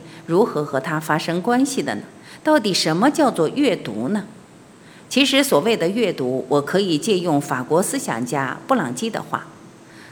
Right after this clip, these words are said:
所谓的阅读就是让人得到自由，让作品得到自由。为什么？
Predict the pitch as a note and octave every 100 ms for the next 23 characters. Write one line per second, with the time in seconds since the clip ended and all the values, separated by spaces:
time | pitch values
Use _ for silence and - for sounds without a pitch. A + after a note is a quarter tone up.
0 | - - G#3 C4 A#3 F#3+ G#3 C4+ F3+ C#3
1 | C3+ D#3 - - D4+ C4+ B3+ D4 G#3 D3+
2 | C#3+ F3+ D#3+ D#3+ F3 D3 - A3 B2+ A2+
3 | - - - B3+ B3 B3 F#4 C#4+ D3 -
4 | A#2+ - C#3 B2 D3+ B2 - E3 A2+ G2+
5 | - - - - - - - A3+ D3 G#2+
6 | D#2+